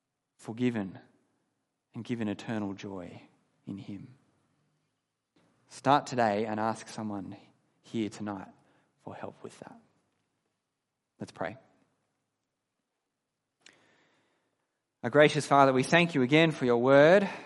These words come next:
We praise you for the clarity of Jesus' words and their great rebuke to us and their great encouragement to us as well.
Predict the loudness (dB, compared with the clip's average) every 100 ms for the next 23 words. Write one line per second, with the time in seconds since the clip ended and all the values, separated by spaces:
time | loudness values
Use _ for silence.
0 | -20 -20 _ _ _ -12 -4 4 6 6
1 | 4 0 0 0 -4 -4 -4 -2 2 4
2 | 4 2 -2 -6 -6 -6 -6 -10 -8 -8
3 | -8 -14 -18 -20 -20 _ _ _ _ _
4 | _ _ _ _ _ _ _ _ _ _
5 | _ _ _ _ -14 -12 -12 -4 -2 -2
6 | -8 -10 -2 0 -2 -10 -20 -20 -4 0
7 | 0 -2 -16 -18 -20 _ _ _ _ _
8 | _ -10 -4 -2 0 0 0 -8 -4 -2
9 | -2 -6 -16 -14 -14 -14 -14 -12 -10 -12
10 | -16